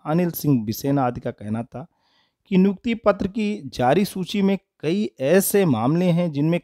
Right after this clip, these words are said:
कम गुणांक वालों को नियुक्ति पत्र दे दिए गए हैं, जबकि अधिक गुणांक वाले चयन से बाहर हो, हो गए हैं। इससे पूर्व कोर्ट ने राज्य सरकार से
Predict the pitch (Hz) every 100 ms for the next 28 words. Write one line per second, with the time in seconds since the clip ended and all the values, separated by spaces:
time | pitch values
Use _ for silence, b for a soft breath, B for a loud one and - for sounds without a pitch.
0 | - 175 160 131 131 131 123 113 113 -
1 | 202 311 _ _ _ _ _ _ 185 190
2 | 180 214 196 135 135 113 113 117 143 147
3 | 160 180 190 185 - - 196 220 165 156
4 | 143 135 127 151 - 135 127 - 120 107
5 | 117 117 131 - - 135 147 175 - 170
6 | 214 196 185 180 165 143 143 170 170 135
7 | - 117 - 113 - 190